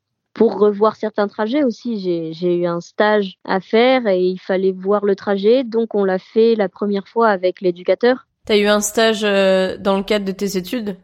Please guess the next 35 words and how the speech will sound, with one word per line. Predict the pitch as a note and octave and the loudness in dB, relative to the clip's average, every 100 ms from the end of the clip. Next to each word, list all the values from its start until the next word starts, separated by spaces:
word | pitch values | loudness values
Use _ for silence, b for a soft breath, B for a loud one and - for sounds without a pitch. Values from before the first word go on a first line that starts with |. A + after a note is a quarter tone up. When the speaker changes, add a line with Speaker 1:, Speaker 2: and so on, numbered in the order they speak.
| _ | _
Speaker 2:
c'est | - F#3 | -12 -4
ça ? | G3 A#3+ | 0 0
<laughs> | G#3+ D4 C4+ D4 C4+ B3 C4+ - C4+ - - F#4 F4+ - - - _ _ | 2 2 2 2 2 2 0 0 -2 -6 -10 -8 -8 -10 -20 -20 _ _
Speaker 1:
Pardon, | A#3+ A3+ G#3+ G#3+ | -2 -2 0 0
oui. | B3+ B3 b b b b | 0 0 b b b b
Un | G3+ | 0
stage | G3 - C4+ A#3 | 0 0 0 2
dans | A3+ | 0
le | |
cadre | A3+ A#3+ G#3+ | 2 0 2
de | |
mes | G#3+ G#3+ | 0 0
études | G#3+ G#3 C4+ | -2 -6 -6
dans | G#3 F#3 | -2 -2
le | |
quatorzième | G3 G#3 G3 G3 G#3+ C#4+ D#4+ | -2 -4 -4 0 2 2 2
et, | A3+ G3 F#3+ | 2 4 4
euh, | F#3 F3+ - _ _ _ _ - | 2 0 -4 _ _ _ _ -4
et | G#3 | -2
je | G#3 | 0
ne | G#3 | 0
pouvais | - G#3 G#3+ | -2 -2 0
pas | A#3+ | 0
faire | A3+ G#3+ | -2 -4
le | G3 | -4
chemin | F#3+ G3 G3+ A3 | -6 -4 -2 -2
sans | A3+ G#3+ | -4 -4
l'avoir, | G3+ F#3+ G3 G3 | -4 -2 -2 -4
euh, | F#3 E3+ | -6 -6
fait | - G3 | 0 0
voir | F#3 G3 A3 G3+ | 2 2 2 0
et | |
moi-même | F#3 G3 G3+ G#3 G3+ | -2 0 2 2 0
vu, | F#3 G#3 A3+ G3+ | -4 -2 2 2
euh, | F3 | 0